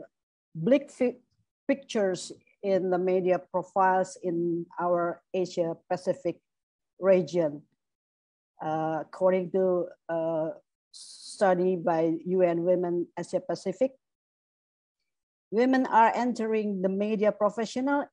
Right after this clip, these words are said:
in a large number, yes. Yet their representation across, across all areas of the media remains inadequate. On average, across Asia and the Pacific, women make up twenty-eight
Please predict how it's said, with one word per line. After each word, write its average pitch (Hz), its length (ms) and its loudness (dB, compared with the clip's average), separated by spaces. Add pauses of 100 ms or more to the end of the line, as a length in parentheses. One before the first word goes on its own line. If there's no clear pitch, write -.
(120)
in 202 160 2
a 170 100 2
large 185 360 2
number, 185 360 0
yes. 160 560 -2 (720)
Yet 240 340 2 (100)
their 170 220 4
representation 202 1000 -2
across, 185 500 -2 (120)
across 185 460 -2 (100)
all 233 260 4
areas 180 480 2
of 170 220 -8
the 180 100 4
media 180 560 0
remains 190 600 -2
inadequate. 165 800 -4 (840)
On 196 140 0 (120)
average, 254 760 4
across 202 380 -2 (220)
Asia 247 420 4
and 220 120 2
the 190 100 2
Pacific, 240 560 -2 (160)
women 208 340 0
make 220 300 -2
up 202 160 2 (640)
twenty-eight 220 800 2